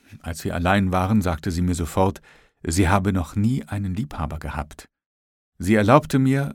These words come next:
mit einer naiven Sanftmut, mich davon zu überzeugen.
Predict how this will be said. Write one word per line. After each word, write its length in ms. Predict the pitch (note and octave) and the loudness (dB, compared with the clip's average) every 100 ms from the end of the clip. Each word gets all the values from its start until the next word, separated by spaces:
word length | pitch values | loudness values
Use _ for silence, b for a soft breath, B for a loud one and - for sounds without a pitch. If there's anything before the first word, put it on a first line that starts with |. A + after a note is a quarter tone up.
| - | -8
mit 200 | F#2 - | -8 -4
einer 240 | F#2 F2+ | -4 -2
naiven 580 | D#2+ D#2 - B2 A2+ F2 | -2 -2 -2 -4 -4 -4
Sanftmut, 760 | D#2 D#2+ D#2 - E2 D2+ D2+ - _ _ _ _ _ _ _ | -2 -2 -4 -6 -2 -2 -2 -14 _ _ _ _ _ _ _
mich 160 | E2 D#2 | -8 -6
davon 300 | E2 E2 D2+ | -6 -4 -6
zu 100 | D2+ | -8
überzeugen. 760 | D#2+ F#2+ - - - - G1+ | -8 -8 -10 -14 -14 -20 -20